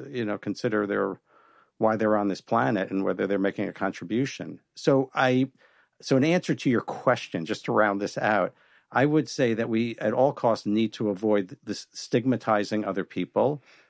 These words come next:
Um, famously, we talk about, even in the world of weight stigma, with two-thirds of our population either overweight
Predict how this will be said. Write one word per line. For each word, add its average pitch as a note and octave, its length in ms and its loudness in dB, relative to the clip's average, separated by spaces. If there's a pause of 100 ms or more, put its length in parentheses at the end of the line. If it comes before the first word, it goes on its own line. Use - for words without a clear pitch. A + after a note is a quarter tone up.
(140)
Um, G#2 480 2 (100)
famously, A#2 1120 2 (360)
we G#2+ 640 0 (120)
talk - 280 0
about, G2+ 460 0 (100)
even G#2+ 300 0
in G#2 80 2
the G2+ 80 0
world G2+ 260 2
of F2 100 -8
weight G#2+ 300 0
stigma, F#2 640 -6 (640)
with - 300 -2
two-thirds A2 540 0
of G2 100 0
our G2+ 100 4
population G2+ 720 -2
either F#2+ 260 -2
overweight F#2+ 680 0